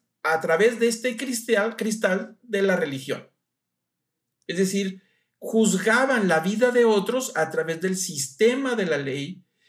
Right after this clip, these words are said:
y a través de sus creencias y tras-, trasfondo, el cual el mismo Jesús había dicho que se despojaran de todo eso. Y lo vamos a ver ahorita más adelante.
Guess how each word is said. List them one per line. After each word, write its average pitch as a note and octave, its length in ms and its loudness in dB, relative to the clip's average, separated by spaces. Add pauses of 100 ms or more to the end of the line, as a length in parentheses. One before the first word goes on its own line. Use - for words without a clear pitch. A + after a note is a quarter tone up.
(220)
y F3 100 6
a D#3+ 80 6
través D#3+ 320 2
de F3+ 80 2
sus E3 240 -6
creencias D3 560 0
y C#3 100 -10
tras-, C3 380 -4
trasfondo, C3+ 600 0
el C#3+ 180 -2
cual C#3+ 320 0
el C#3 240 0
mismo C#4+ 360 2
Jesús A#3 600 -4 (480)
había D3+ 420 4
dicho A#3+ 380 0
que G3 100 0
se F3+ 180 2
despojaran E3 840 0
de - 100 0
todo A#2 280 -6
eso. G2+ 240 -8
Y - 40 -14
lo A#2 140 -4
vamos - 360 -2
a G#3+ 100 0
ver D3 180 -2
ahorita C3+ 400 -6
más A#2 220 -6
adelante. - 500 -12